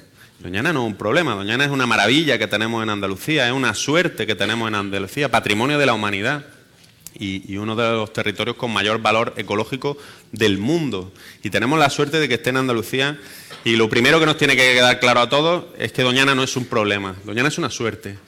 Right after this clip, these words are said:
Y por eso Doñana lo que no se merece es que nos pasemos el día tirándonos Doñana a la cabeza,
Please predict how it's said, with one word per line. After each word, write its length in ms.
Y 60
por 120
eso 180
Doñana 320
lo 120
que 100
no 80
se 140
merece 580
es 140
que 100
nos 140
pasemos 480
el 60
día 180
tirándonos 440
Doñana 340
a 20
la 100
cabeza, 380